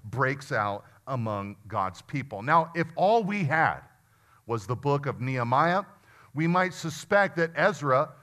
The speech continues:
showed up with Nehemiah, or even after Nehemiah, but that's not the case. The book of Ezra teaches us that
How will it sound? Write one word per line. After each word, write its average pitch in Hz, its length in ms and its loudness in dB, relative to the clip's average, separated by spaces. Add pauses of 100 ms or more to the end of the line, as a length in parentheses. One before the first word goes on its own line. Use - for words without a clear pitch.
(100)
showed 185 600 2
up 165 440 4
with 165 360 2
Nehemiah, 160 600 2
or 175 200 0
even 165 400 -2
after 180 480 2
Nehemiah, 104 560 -2
but 143 180 -2
that's 151 320 2
not 127 240 0
the 139 80 -12
case. - 540 -10 (380)
The 143 80 0
book 156 280 -2
of 139 120 0
Ezra 175 440 4
teaches 143 520 -4
us 139 240 0
that 127 160 -6